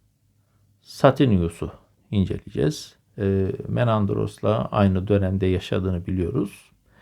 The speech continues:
Ve, e, Menandros'un dahil olduğu okulun bir öğretilisi-, e, öğretilisidir. O da aynı şekilde, e, Gnostik Hristiyanlığın,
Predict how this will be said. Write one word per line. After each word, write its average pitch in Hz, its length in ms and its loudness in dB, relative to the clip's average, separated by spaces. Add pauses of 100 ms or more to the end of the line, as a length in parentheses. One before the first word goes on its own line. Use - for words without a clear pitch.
(440)
Ve, 127 280 2 (120)
e, 107 140 0
Menandros'un 110 1200 2
dahil 107 500 4
olduğu 104 600 0 (400)
okulun 107 440 2
bir 95 120 2
öğretilisi-, 92 760 0
e, 90 360 0
öğretilisidir. 95 800 -2 (1120)
O 147 140 6
da - 120 4
aynı 127 220 -2
şekilde, 107 640 -2 (680)
e, 110 440 0
Gnostik 117 720 -2
Hristiyanlığın, 95 840 -2